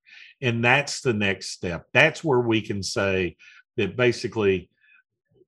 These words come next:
when we run into a field, we're gonna scan you for all of your soil elements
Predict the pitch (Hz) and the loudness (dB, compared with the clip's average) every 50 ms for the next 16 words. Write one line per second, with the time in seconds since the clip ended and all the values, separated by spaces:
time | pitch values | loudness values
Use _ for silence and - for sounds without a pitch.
0 | _ - 110 107 117 117 104 107 123 139 143 131 135 131 127 123 120 110 - 117 | _ -20 -8 -4 -2 -2 0 0 0 0 0 2 2 2 4 2 0 0 0 0
1 | 104 92 - - 113 107 107 101 101 92 98 110 127 131 127 110 98 - - - | 0 0 -2 -2 -2 -2 0 0 -2 -2 -2 -2 -2 0 -2 -2 -4 -6 -6 -6
2 | 107 101 101 98 95 98 95 92 90 87 - - 110 101 98 95 92 92 92 - | -6 -4 -4 -4 -4 -4 -4 -4 -4 -6 -8 -6 -4 -2 0 0 0 -2 -2 -6
3 | _ - 101 101 101 104 101 90 87 90 85 - - - 101 92 92 87 85 76 | _ 0 0 0 2 0 -2 -2 -4 -6 -8 -8 -6 -4 -2 -2 -2 -4 -6 -8
4 | 78 76 71 69 - _ _ - - - - | -10 -12 -12 -14 -18 _ _ -16 -16 -16 -16